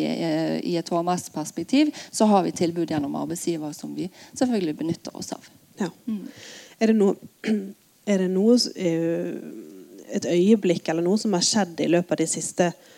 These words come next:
Speaker 2: to årene, er det vel, når dere har jobbet,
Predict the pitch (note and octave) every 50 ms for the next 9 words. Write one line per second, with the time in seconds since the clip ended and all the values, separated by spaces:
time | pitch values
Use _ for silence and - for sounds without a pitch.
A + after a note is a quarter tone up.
0 | - - - - _ - _ _ _ _ _ _ - - A3 G3 F3+ F#3 F#3 F#3+
1 | F3+ E3 E3+ E3 F3 F3 E3+ E3+ E3+ E3 E3+ E3+ E3 E3 E3 E3 E3+ E3 E3 E3
2 | E3 D#3+ D#3+ E3 - - F3+ - - _ - - -